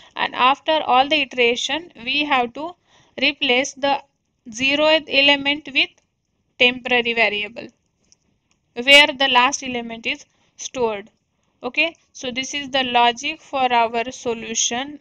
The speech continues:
and, uh, let's write one for loop where we are going to print all the elements from that array.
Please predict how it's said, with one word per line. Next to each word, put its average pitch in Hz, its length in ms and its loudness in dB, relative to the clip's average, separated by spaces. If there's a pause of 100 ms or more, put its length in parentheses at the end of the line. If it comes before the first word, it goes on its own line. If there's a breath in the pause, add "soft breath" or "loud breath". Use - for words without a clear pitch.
(100)
and, 226 480 -6
uh, 233 180 0
let's 247 440 -2 (180)
write 240 400 2
one 240 460 -8 (1700)
for 254 260 2
loop 247 380 -6 (760)
where 247 340 2
we 240 120 0
are 226 160 2
going 226 300 -6
to 226 160 -8
print 262 500 -6 (400)
all 247 320 2
the 247 200 2
elements 247 460 -4
from 220 280 -8
that 254 240 -6 (240)
array. 220 360 0